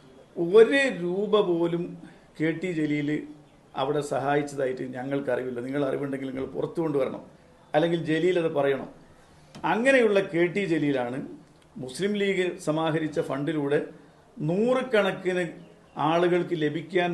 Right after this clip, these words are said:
പോകുന്ന വീട്, ആ വീടെന്ന സ്വപ്നം ഇല്ലാതാക്കാൻ വേണ്ടിയിട്ടാണ് അദ്ദേഹം ഇവിടെ വന്നിട്ടുള്ളത്.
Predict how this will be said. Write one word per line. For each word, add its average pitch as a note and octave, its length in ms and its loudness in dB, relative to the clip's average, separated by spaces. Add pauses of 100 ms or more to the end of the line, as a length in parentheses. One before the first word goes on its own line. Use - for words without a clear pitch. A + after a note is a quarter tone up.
പോകുന്ന D3+ 340 -2 (140)
വീട്, E3 320 2 (760)
ആ D#3+ 140 2 (160)
വീടെന്ന G3 520 2
സ്വപ്നം E3 340 -2 (180)
ഇല്ലാതാക്കാൻ G3+ 760 4
വേണ്ടിയിട്ടാണ് C#3+ 420 -2 (520)
അദ്ദേഹം C#3+ 300 2
ഇവിടെ B2+ 180 -2
വന്നിട്ടുള്ളത്. - 420 -10